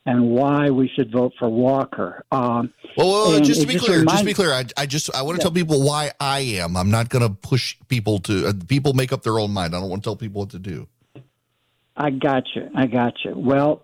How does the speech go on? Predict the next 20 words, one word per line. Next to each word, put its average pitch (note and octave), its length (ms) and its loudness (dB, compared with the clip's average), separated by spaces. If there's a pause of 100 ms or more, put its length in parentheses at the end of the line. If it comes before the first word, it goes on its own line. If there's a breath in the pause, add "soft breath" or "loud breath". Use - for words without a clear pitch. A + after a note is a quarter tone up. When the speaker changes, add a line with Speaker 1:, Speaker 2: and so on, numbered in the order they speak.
Speaker 1:
okay. C#3+ 480 0
<laughs> - 40 -4 (760 loud breath)
Um, C3 440 2 (260)
I F#3+ 220 0
believe F3 800 4 (200)
that C3+ 220 -2
Democrats, C#3 720 0 (300)
all F3+ 260 2
Democrats A#2+ 720 -8 (100)
right C#3 220 0
now C3 300 2 (100)
have A#2+ 160 -6
a A#2 100 -6 (220)
huge F3+ 380 2 (240)
weakness, A#2+ 480 -2 (720)
and C#3 160 4
that C3 60 4
Americans D#3 760 2
have C3 180 -6
a B2 100 -6